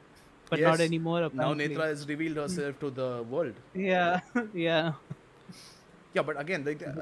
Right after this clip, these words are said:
Speaker 2: it's, it's,
Speaker 1: Mm-hmm.
Speaker 2: even from personal experience, there is
Speaker 1: Mm-hmm.
Speaker 2: a lot, uh, there's a lot of that. I'm not saying there's nothing that goes good. There are a lot of things that go good.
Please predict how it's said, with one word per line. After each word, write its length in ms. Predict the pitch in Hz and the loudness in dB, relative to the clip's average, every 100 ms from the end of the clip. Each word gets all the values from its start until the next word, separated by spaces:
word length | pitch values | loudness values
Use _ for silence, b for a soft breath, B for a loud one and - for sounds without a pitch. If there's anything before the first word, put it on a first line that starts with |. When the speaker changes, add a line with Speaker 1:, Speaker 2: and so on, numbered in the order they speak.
| - | -6
Speaker 2:
it's, 300 | 160 156 - - | -6 -6 -10 -8
it's, 200 | 185 160 | -6 -4
Speaker 1:
Mm-hmm. 260 | 180 165 170 | -4 -4 -2
Speaker 2:
even 240 | 180 208 | -4 -4
from 220 | 170 170 | -4 -4
personal 420 | 170 143 - 160 | -4 -6 -6 -8
experience, 680 | 120 - 131 135 170 202 - - b b - 127 113 | -10 -10 -8 -8 -6 -8 -12 -20 b b -20 -12 -6
there 240 | 139 156 - | -4 -4 -4
is 360 | 165 156 156 151 | -2 0 -2 -4
Speaker 1:
Mm-hmm. 60 | 156 | -4
Speaker 2:
a 120 | 151 | -4
lot, 460 | 139 123 120 156 196 - - | -4 -6 -6 -6 -6 -8 -6
uh, 60 | |
there's 160 | 208 254 | -2 0
a 60 | |
lot 140 | 285 311 | 2 2
of 60 | |
that. 320 | 311 220 214 214 | 2 0 -2 0
I'm 80 | 240 | 2
not 140 | 294 | 2
saying 260 | - 226 214 | 2 2 2
there's 140 | 170 | 0
nothing 220 | 165 214 | -2 -2
that 140 | 180 156 | -2 0
goes 240 | 156 147 | 0 0
good. 220 | 127 135 | -2 -4
There 100 | 113 | -4
are 40 | 151 | -4
a 20 | |
lot 140 | 175 | -2
of 80 | 226 | -4
things 200 | 180 175 | -4 -6
that 200 | 151 131 | -6 -8
go 220 | 120 117 110 113 | -8 -10 -10 -8
good. 180 | 135 | -6